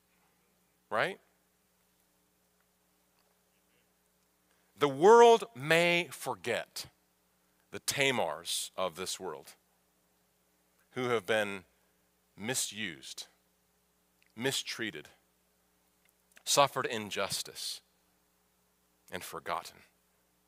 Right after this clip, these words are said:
The world might forget the Tamars of this world. But I think the point of this is that God does not forget the Tamars of this world.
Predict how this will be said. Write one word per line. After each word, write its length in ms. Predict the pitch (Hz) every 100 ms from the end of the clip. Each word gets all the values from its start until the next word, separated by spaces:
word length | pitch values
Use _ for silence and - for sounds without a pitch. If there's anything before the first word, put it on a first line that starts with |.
| _ _ _ _ _ _ _ _ _ _ _
The 100 | 104
world 300 | 101 143 135
might 200 | 90 78
forget 240 | 78 73 -
the 60 |
Tamars 380 | - 78 69 67
of 60 | 65
this 160 | -
world. 200 | 50 60 _ _ _ _ _ _ _ _ _ _ _ _ _ _ _ _ _ _ _ _ _ _
But 120 | 110 139
I 40 |
think 140 | 156
the 60 | 110
point 260 | - 131 110
of 80 |
this 380 | 98 107 - - -
is 160 | 98 101
that 280 | 92 85
God 340 | 101 95 87 80
does 140 | 80
not 280 | 82 76 -
forget 320 | 76 67 64
the 60 | -
Tamars 580 | 80 73 76 82 - - _ _ _ _
of 100 | 73
this 200 | 67 -
world. 240 | 82 80